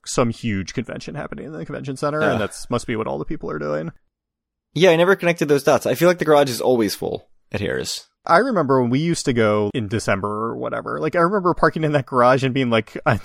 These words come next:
Speaker 1: I'm
Speaker 2: Yes.
Speaker 1: literally the only car in this <laughs> whole garage."
Speaker 2: That's true, but that was, like, pre-convention center.
Speaker 1: Yeah, that was before the convention center.
Speaker 2: Yeah, interesting.
Speaker 1: But yeah, there's some convention going on, so it was, like, pretty crowded. And there's something about it. Awkward middle-aged people, which, believe me, I know a lot about being one,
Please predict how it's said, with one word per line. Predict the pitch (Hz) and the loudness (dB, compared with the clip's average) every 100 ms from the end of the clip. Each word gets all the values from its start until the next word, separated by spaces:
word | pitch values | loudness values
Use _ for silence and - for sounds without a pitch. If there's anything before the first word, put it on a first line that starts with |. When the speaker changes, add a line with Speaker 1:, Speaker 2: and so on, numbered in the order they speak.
| - | 4
Speaker 1:
I'm | 139 123 | 4 6
Speaker 2:
Yes. | 127 127 | 6 6
Speaker 1:
literally | 127 131 135 | 4 4 4
the | 123 131 | 4 2
only | 113 110 | 0 2
car | 117 98 110 | 2 4 2
in | 135 139 | -2 0
this | 147 - | 2 2
<laughs> | |
whole | - 151 143 | 0 -2 -2
garage." | - - 127 151 160 - - 123 | -4 -2 0 0 -2 -4 -8 0
Speaker 2:
That's | 123 131 - - | 4 4 0 -4
true, | 127 104 98 | 0 2 2
but | 135 123 | 0 4
that | 135 127 | 4 4
was, | 127 | 2
like, | 123 113 - | 2 0 -6
pre-convention | - 127 117 107 95 104 95 92 - 87 | 0 2 4 0 -2 -4 -4 -6 -8 -8
center. | 58 58 - | -10 -6 4
Speaker 1:
Yeah, | 160 | 4
that | |
was | 139 | 4
before | 131 127 113 | 0 -2 -4
the | |
convention | 98 - - | -6 -14 -8
center. | 107 101 | -4 -2
Speaker 2:
Yeah, | 87 - _ 139 | -2 -6 _ -8
interesting. | 185 165 92 85 _ _ _ _ _ _ - | -8 -6 -8 -10 _ _ _ _ _ _ 0
Speaker 1:
But | 143 123 | 0 2
yeah, | 143 120 | 4 4
there's | 151 143 | 4 0
some | 135 | 0
convention | 107 92 123 | 0 -4 -6
going | 123 127 | -10 -10
on, | 135 139 | -12 -12
so | 131 | -12
it | |
was, | 117 113 | -10 -10
like, | 117 - | -12 -12
pretty | - | -12
crowded. | - - 117 - - _ - - | -8 -8 -6 -10 -14 _ -16 -4
And | 123 | -2
there's | 113 | 0
something | 147 - 113 | 0 0 -2
about | 104 101 | 2 2
it. | 110 113 - | 2 -4 -4
Awkward | 120 - 131 117 110 | -4 0 0 0 0
middle-aged | 117 113 117 - | 0 2 0 -4
people, | 120 120 147 | -4 -2 -2
which, | 131 - - - | -4 -8 -14 -8
believe | 107 107 | -8 -6
me, | - | -8
I | 139 | -10
know | - | -8
a | - | -8
lot | 139 143 | -6 -2
about | 160 147 | 2 2
being | 160 160 | 2 -2
one, | 143 143 139 | 0 0 0